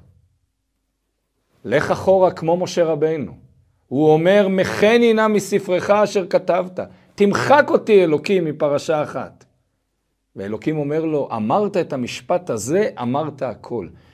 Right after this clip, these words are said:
מי שמסוגל למחוק את עצמו מפרשה, הוא הנוכח האמיתי. אתה תצווה את בני ישראל. הפכת להיות משהו אחר לגמרי. ממשה רבינו, שזה עצמו דבר ענק וגדול,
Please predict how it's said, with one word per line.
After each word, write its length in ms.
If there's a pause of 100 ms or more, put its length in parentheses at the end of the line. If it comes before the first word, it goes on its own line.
(120)
מי 200
שמסוגל 680
למחוק 640
את 120
עצמו 320
מפרשה, 640 (360)
הוא 260
הנוכח 600
האמיתי. 600 (800)
אתה 540 (100)
תצווה 640
את 100
בני 200
ישראל. 540
הפכת 360
להיות 440 (300)
משהו 320
אחר 260
לגמרי. 460 (360)
ממשה 460
רבינו, 420
שזה 260
עצמו 420
דבר 460
ענק 420
וגדול, 520